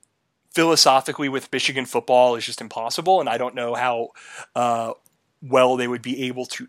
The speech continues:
take that. But he has one year on his contract after this. It just feels like a situation where he suddenly gets a little bit more eager in an N F L job than ever. <laughs> Um,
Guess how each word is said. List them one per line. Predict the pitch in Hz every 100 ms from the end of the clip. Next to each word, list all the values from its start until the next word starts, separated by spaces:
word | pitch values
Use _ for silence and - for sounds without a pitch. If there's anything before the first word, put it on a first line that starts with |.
| -
take | - - 135 170
that. | 196 233 - _ _ _ - - - _
But | 214
he | - 247
has | 392
one | 285 185 240
year | 277 247
on | 220 202
his | 170 -
contract | - 196 220 - 120 95 -
after | 90 110 -
this. | 104 - - - - - _ _ _ _ _ -
It | 240
just | - 311 -
feels | - 233 277
like | 254 240
a |
situation | 220 240 208 208 180 180 - 160
where | 143 139
he | 123 156 147
suddenly | - 151 160
gets | 151 151
a | 143
little | 139 143
bit | 135 139
more | 135 147
eager | 131 131 131
in |
an | 127 120
N | 123
F | 123 -
L | 117 123
job | 143 135 139
than | 147
ever. | 143 160 - _ _ -
<laughs> | - - -
Um, | 143 139 135 135 131